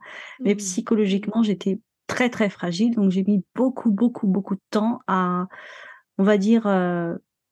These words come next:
Speaker 1: essayer de m'accepter déjà, d'accepter qui j'étais, de découvrir qui j'étais en partant loin de chez moi avec ma petite, heu,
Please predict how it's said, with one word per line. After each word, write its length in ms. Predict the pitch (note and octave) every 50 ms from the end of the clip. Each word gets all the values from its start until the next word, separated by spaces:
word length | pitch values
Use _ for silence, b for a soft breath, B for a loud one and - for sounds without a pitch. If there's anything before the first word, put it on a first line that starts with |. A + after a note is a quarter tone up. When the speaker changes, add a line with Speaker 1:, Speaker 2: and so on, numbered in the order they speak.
| _ _ _
Speaker 1:
essayer 280 | - G#3 G3 - A#3+ A#3
de 140 | G3+ G3 G#3+
m'accepter 720 | G#3+ G#3+ G#3 G#3 G#3 - - - F#3 - _ - A3+ A#3
déjà, 440 | A3 G#3 F#3+ F#3 F#3 F#3 G#3 B3+ D#4 - _ _ _ _ _
d'accepter 600 | - E3+ F3 F3 - - - F#3+ F#3 - - F#3+
qui 240 | G3 - - - G#3+
j'étais, 540 | F#3+ G3 G3 F#3+ - - G3 A3 A3+ B3+ C4+
de 220 | A3+ G3 F3 F3 E3
découvrir 680 | E3+ E3 G3 A3 - - G#3 E3+ F3+ - A#3+ B3 A#3+ -
qui 140 | - - G3
j'étais 460 | F#3 G3 F#3 - - G3 G#3 B3+ C4+ B B B B B B B B -
en 100 | F#3 F#3
partant 400 | - G3 F#3 - - - G#3 G3
loin 180 | G3 G3+ G3
de 60 | G3+
chez 220 | G3 - - G3+ F#3+
moi 360 | F3+ F3+ F3 E3+ F3+ G#3+ A#3+ A#3
avec 280 | F#3 E3+ F#3+ F#3 -
ma 100 | G3 F3+
petite, 400 | F3 - - - G#3+ - - -
heu, 320 | G3+ F#3 F3+ F3+ F3+ F3